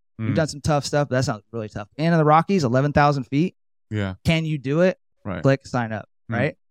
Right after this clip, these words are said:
Speaker 1: And now I had to get myself emotionally involved. I said, "Okay, logically, I'm gonna do this. Emotionally, it means future success and everything that I do."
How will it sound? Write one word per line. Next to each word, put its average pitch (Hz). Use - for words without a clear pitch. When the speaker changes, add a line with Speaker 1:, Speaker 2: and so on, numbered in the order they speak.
Speaker 1:
And 123
now 175
I 180
had 170
to 156
get 147
myself 147
emotionally 123
involved. 110
I -
said, 117
"Okay, 123
logically, 135
I'm 151
gonna 151
do 120
this. 120
Emotionally, 143
it 135
means 127
future 143
success 127
and 117
everything 117
that 107
I 107
do." 143